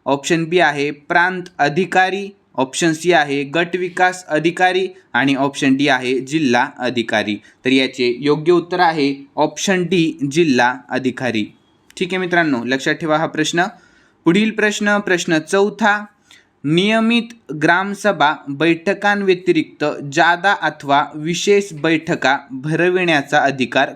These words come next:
कोणास असतो? खूप इम्पॉर्टंट प्रश्न आहे. ऑप्शन ए आहे सरपंच, ऑप्शन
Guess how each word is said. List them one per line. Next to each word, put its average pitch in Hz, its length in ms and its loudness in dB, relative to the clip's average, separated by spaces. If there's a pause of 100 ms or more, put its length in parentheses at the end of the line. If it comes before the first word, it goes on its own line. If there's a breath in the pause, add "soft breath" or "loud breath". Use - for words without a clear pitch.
कोणास 123 400 0
असतो? 117 380 -6
खूप 139 200 -2
इम्पॉर्टंट 147 560 0
प्रश्न 160 260 -2
आहे. 170 260 0 (440 loud breath)
ऑप्शन 143 360 0
ए 175 80 0
आहे 170 380 0
सरपंच, 180 640 -4 (520)
ऑप्शन 170 340 0